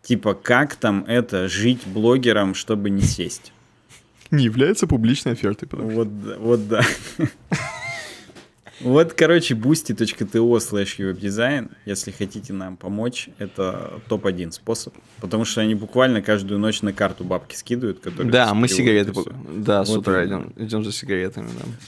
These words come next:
Speaker 1: По-, поэтому в целом, э, это, это самый прикольный способ, тем более, что он ведет, как в Нарнию, в закрытый чат, плюс пришел. Вот.
Speaker 2: Да.
Speaker 1: Ну, закры-, закрытый чат — это целый еще один чат, в котором, щас скажу, сколько?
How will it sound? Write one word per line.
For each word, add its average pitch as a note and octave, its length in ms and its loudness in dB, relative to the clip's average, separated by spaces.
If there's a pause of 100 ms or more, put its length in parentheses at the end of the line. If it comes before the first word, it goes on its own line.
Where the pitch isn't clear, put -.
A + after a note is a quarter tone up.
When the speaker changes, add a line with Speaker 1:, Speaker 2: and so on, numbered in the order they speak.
Speaker 1:
По-, G2+ 120 -4
поэтому A#2 540 2
в - 100 -12
целом, B2+ 440 2
э, F#2+ 460 -6
это, G#2 520 0
это A#2 180 -4
самый A2+ 280 0
прикольный F#2+ 460 -2
способ, - 440 -4
тем A2 180 2
более, C3 300 4
что A2 440 0 (300)
он B2 200 6
ведет, A#2 400 4
как - 220 -8
в G2+ 80 -4
Нарнию, F#2+ 420 2
в F2+ 40 -10
закрытый G#2 440 -4
чат, - 340 -2 (260)
плюс C#3 180 -12
пришел. C#3 520 -6 (580)
Вот. G2+ 320 0
Speaker 2:
Да. G2+ 80 4
Speaker 1:
Ну, D3 80 6
закры-, D#3+ 320 4
закрытый D3 460 4
чат — D3 300 4
это G#2 720 4
целый A#2 360 4
еще G#2 240 0
один F#2+ 200 0
чат, G#2+ 280 0
в - 60 -18
котором, F#2+ 320 -8
щас - 180 -16
скажу, G#2+ 260 -16
сколько? A#2 360 -20